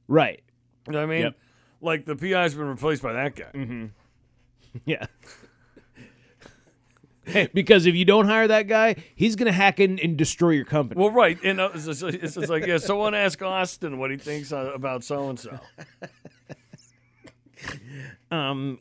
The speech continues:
Speaker 1: it's Crash Override. <sighs> I've told you
Speaker 2: <laughs>
Speaker 1: ten
Speaker 2: Yeah.
Speaker 1: times to call me that.
Speaker 2: Sorry, Austin. I mean Crash Override.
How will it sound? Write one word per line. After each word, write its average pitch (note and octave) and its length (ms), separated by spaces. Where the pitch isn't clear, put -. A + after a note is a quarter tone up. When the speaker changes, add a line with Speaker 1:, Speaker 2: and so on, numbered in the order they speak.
Speaker 1:
it's C3 880
Crash D3 520
Override. D#3 880
<sighs> - 40
I've - 520
told - 340
you A2 100
Speaker 2:
<laughs> G#3 100
Speaker 1:
ten A#3+ 200
Speaker 2:
Yeah. C4+ 160
Speaker 1:
times C#3+ 460
to D3 60
call C#3+ 240
me C#3+ 140
that. C#3+ 320
Speaker 2:
Sorry, F3+ 360
Austin. C#3 400
I C3 60
mean B2 160
Crash C3+ 340
Override. B2 520